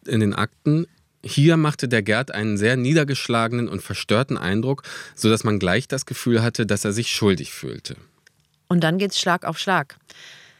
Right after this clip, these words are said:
Speaker 2: Gerd wird erstmal mit aufs Präsidium genommen und dort eingehend verhört. Und im Hintergrund passiert eigentlich die wahre Polizeiarbeit.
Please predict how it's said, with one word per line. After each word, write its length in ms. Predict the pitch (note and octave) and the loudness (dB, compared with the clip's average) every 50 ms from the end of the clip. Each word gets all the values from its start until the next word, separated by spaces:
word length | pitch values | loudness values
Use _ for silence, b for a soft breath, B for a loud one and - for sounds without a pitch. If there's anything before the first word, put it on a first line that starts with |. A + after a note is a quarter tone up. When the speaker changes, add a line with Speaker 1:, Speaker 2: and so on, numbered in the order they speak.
| B B | B B
Speaker 2:
Gerd 320 | - F3 F3+ - - - | 0 2 2 0 -2 -4
wird 340 | A3 A3+ A3+ - - - - _ _ _ _ | -6 -6 -6 -6 -10 -16 -18 _ _ _ _
erstmal 300 | - E3+ F3+ - - F3+ | -2 -2 0 0 0 0
mit 140 | E3 F3 - | 0 0 -2
aufs 120 | E3 D#3+ | -4 -8
Präsidium 680 | - - - E3 C#3+ D3 F#3+ F#3+ - A#3 A#3 A#3 B3+ C4 _ _ | -6 -4 -2 0 2 2 2 2 2 0 -2 -2 -4 -6 _ _
genommen 560 | - G#3+ G#3+ G#3 G#3 G3+ G#3 A3 A3+ A#3 A#3 A#3 - _ _ _ _ - | 0 2 4 6 6 4 4 2 -2 -4 -6 -8 -10 _ _ _ _ 2
und 180 | F#3+ F3+ E3 | 2 4 4
dort 160 | F#3 F3 F3+ - - | 4 2 2 0 0
eingehend 640 | E3 D#3+ E3+ F3 G3 F3 - D#3+ D#3+ D#3+ E3 E3 | 0 0 0 0 -2 -4 -2 -2 0 0 0 -2
verhört. 580 | - - - D#3+ D3+ C3+ C#3 B2 A#2 A#2+ - - | -4 -2 -2 0 0 0 -2 -2 -4 -4 -6 -4
Und 140 | D#3+ D#3+ E3 | 0 2 4
im 80 | D3+ | 4
Hintergrund 680 | D3 G#3 D4 - - D#3+ C3 C#3 D3+ F#3+ B3+ - - - _ _ - | 4 4 4 4 2 0 2 0 0 -2 -2 -4 -8 -20 _ _ -4
passiert 360 | - F#3+ F3+ - G3+ - - | 0 0 2 2 0 0 0
eigentlich 260 | - E3+ E3+ F3 F#3 - | 0 -2 -2 -2 -4 -4
die 160 | - F3+ D3+ | -4 -2 0
wahre 240 | D#3+ E3 E3+ E3 D#3+ | 0 0 0 -2 -6
Polizeiarbeit. 840 | - - E3+ D#3+ D3+ - - E3 D3+ - - B2+ - C2+ A1+ - | -8 -6 -6 -6 -6 -6 -4 -4 -4 -4 -4 -8 -10 -10 -14 -14